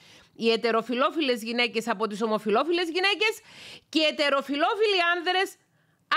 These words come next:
από τις ομοφυλόφιλες γυναίκες. Και για όποιους έχουν απορία για το πώς, ε, μετριέται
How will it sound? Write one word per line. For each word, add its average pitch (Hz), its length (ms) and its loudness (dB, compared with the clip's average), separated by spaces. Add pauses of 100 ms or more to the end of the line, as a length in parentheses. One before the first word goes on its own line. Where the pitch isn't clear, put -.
από 339 120 0
τις 311 180 -2
ομοφυλόφιλες 277 640 -2
γυναίκες. 208 560 -2
Και 277 100 0
για 294 180 2 (140)
όποιους 359 240 -2
έχουν 370 260 0 (100)
απορία 269 880 2 (640)
για 240 300 0
το 240 120 0
πώς, 392 800 -2 (760)
ε, 214 100 2 (400)
μετριέται 226 1120 0